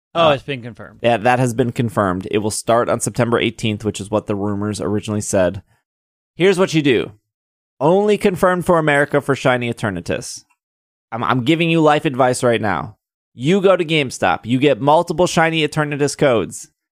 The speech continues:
Speaker 2: You find somebody in Europe. You offer them your Shiny Eternatus for their Volcanion, Marshadow, Genesect. And then you guys trade codes.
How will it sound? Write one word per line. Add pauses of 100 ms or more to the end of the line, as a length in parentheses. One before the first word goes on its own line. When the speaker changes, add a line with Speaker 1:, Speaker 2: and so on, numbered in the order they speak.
(200)
Speaker 2:
You
find
somebody
in
Europe. (380)
You
offer
them
your
Shiny
Eternatus
for
their (520)
Volcanion,
Marshadow, (400)
Genesect. (320)
And
then
you
guys
trade
codes.